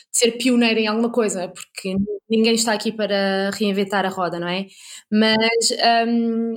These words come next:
sim, eu, aliás, é muito curioso tu, tu unires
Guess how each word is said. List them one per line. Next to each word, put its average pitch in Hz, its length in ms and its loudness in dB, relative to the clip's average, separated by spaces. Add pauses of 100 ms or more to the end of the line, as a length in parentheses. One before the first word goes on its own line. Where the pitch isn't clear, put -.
sim, 254 320 2
eu, 202 640 0
aliás, 220 460 2
é 233 80 2
muito 277 200 2
curioso 269 400 0
tu, 240 220 -6
tu 254 140 -2
unires 247 460 0